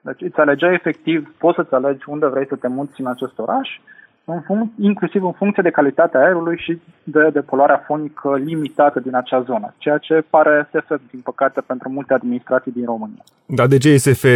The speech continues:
Speaker 2: Doriana Gheorghe? De ce nu pot fi importate unele politici, unele practici, uh, ale autorităților locale, uh, din alte state europene, uh, transpuse direct, uh,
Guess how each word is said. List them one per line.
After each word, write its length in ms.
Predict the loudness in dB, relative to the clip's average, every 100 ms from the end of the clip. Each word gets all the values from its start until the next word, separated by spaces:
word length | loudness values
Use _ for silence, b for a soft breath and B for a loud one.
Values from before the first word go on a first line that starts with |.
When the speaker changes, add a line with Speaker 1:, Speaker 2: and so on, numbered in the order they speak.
| 4
Speaker 2:
Doriana 320 | 4 4 4
Gheorghe? 340 | 2 2 2
De 120 | 2 0
ce 100 | 0
nu 80 |
pot 180 | 2 0
fi 180 | 2 2
importate 580 | 2 4 2 2 2 2
unele 340 | 4 4 4
politici, 500 | 4 2 2 0 -2
unele 360 | 0 4 4 2 _ -2
practici, 540 | 0 0 -2 -4 -2
uh, 440 | 0 2 2 2 2
ale 160 | 2
autorităților 580 | 2 0 -2 -2 -2 0
locale, 480 | 0 0 2 4 2 B B B
uh, 220 | 0 2 2
din 200 | 2 4
alte 300 | 4 4 2
state 300 | 4 0 2
europene, 680 | 4 4 2 2 2 2 2
uh, 380 | 0 -2 -4
transpuse 480 | 0 0 0 -2 0
direct, 420 | 2 2 2 0
uh, 80 | 2